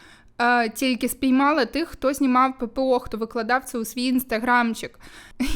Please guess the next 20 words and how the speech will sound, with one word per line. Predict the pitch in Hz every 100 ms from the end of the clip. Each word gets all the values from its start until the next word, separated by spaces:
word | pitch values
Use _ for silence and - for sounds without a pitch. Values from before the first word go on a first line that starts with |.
| 285
І | 339
серед | 330 381 349 262 262
них, | 302 480 571 - - - -
е, | 247
там | 240 277 254 -
одна | 247 269 311 349
якась, | 294 254 277 277 277 - -
е... | 254 247 233 226 - _ _ _ _ _ _ -
Бивша | 196 247 311 320 - - 262 262 254
дружина | 214 247 233 233 220 240 302 330 302 254
якогось | 226 220 277 269 262
там | - 247
мужика, | 247 240 233 240 262 330
коротше, | 330 277 254
про | 240 269
неї | 254 247
всі | 233 247
говорять, | 220 220 294 440
така | - 262
чорнявенька. | 240 247 240 240 220 208 208 -